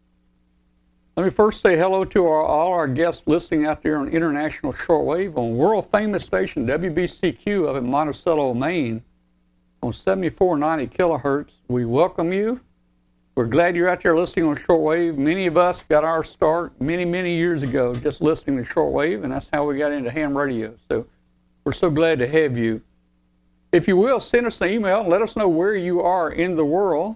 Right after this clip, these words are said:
and tell us how you're hearing the station. You can send that email to Tom at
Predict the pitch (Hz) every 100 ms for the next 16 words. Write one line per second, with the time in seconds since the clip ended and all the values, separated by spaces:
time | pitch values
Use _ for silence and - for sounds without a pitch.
0 | - - - 190 170 - 170 156 147 175
1 | 147 123 - 170 175 - 131 - _ _
2 | _ _ _ _ _ _ _ _ _ _
3 | _ _ _ _ 165 180 - 208 180 196
4 | 208 185 147 - 123 - 175 151 131 170
5 | 127 -